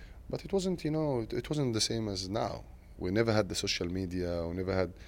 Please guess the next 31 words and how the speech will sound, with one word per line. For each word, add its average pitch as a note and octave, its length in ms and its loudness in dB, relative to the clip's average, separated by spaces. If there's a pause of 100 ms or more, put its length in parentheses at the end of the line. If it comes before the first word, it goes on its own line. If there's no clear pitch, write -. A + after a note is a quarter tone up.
(280)
like, F2+ 140 2
I A2 60 6
mean, C#3 180 2
I B2+ 60 6
remember, A#2 400 6
we, G2 300 4
we, D2+ 60 2
like, F2+ 360 2 (600)
I, F2 200 0
I G2 40 4
had A#2 180 6
to A2 80 2
wait, A2+ 380 2
uh, F#2+ 240 2
forty-eight G#2+ 460 2
hours G2+ 280 4
to - 100 -2
watch G#2 240 2
my F#2+ 160 0
goals G2 480 4
online. F2+ 400 2 (320)
Like, D#2+ 180 0
if G2 100 0
I F#2+ 40 6
scored G#2+ 300 4
a - 20 8
goal G#2+ 220 4
at G2 100 -2
Ajax, G2+ 380 4
I G2 60 2
mean, F#2 360 0